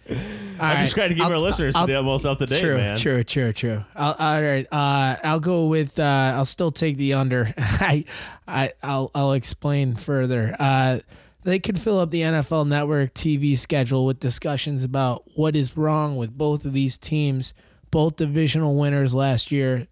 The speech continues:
Speaker 1: Rams Super Bowl, uh, in the Super Bowl last year. But to me, it's fairly simple.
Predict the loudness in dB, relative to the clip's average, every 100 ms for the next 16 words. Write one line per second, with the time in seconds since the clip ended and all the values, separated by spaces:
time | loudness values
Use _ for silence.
0 | _ -2 0 0 -2 -4 -2 0 2 0
1 | 0 0 0 -2 _ _ -4 0 0 0
2 | -2 -4 -8 -4 0 0 0 -2 -2 0
3 | 0 -2 -2 -4 -6 -12 _ _ -4 -4
4 | -4 _ _ -6 -2 0 0 -2 -2 0
5 | 0 0 -2 -2 -4